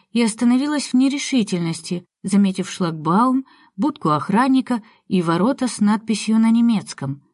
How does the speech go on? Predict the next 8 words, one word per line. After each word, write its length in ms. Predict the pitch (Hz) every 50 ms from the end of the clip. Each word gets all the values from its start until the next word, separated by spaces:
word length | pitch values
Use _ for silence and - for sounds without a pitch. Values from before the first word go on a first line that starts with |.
| _ _ _ _ _ _ _
«Труд 380 | - 147 180 226 262 247 - - _ _
освобождает». 920 | 208 214 208 - 214 220 196 226 226 208 202 196 226 214 180 135 131 - _ _ _ _ _ _ _ _ _ _ _ _ _ _ _ _ _ _ _ _ _ _ _
«Да 180 | - 139 156 165
это 280 | 180 196 196 - 233
ещё 500 | 226 226 226 214 - - - 262 311 302 302
один 360 | 294 233 190 208 208 196 190
концентрационный 960 | - - 196 196 - 214 202 196 202 202 196 - - 226 214 214 214 220 226
лагерь! 500 | 226 240 240 226 208 185 170 156 - -